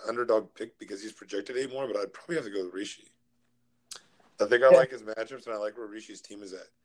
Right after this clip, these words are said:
Speaker 1: That Tyler Boyd, Phil Lindsay trade was, that was huge for Rishi.
Speaker 2: Yeah, that was a, that ended up being a great trade for him.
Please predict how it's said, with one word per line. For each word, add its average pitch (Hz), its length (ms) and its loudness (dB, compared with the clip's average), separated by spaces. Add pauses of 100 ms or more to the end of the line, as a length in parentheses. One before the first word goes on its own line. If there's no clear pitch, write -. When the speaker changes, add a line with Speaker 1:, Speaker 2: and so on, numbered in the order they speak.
(380)
Speaker 1:
That - 160 2
Tyler 131 300 0
Boyd, 113 320 -4
Phil 113 280 -4
Lindsay 110 280 -12
trade 135 240 -8
was, 101 220 -8 (1000)
that 113 120 2
was 110 200 -2
huge 113 240 -12
for - 120 -18
Rishi. - 280 -20 (200)
Speaker 2:
Yeah, 143 300 6 (200)
that 139 180 0
was 139 180 0
a, 123 280 -4 (100)
that 147 140 2
ended 147 120 -2
up 143 100 -2
being 143 200 -10
a 131 40 -16
great 127 260 -10
trade 127 280 -12
for 117 180 -12
him. 135 100 -18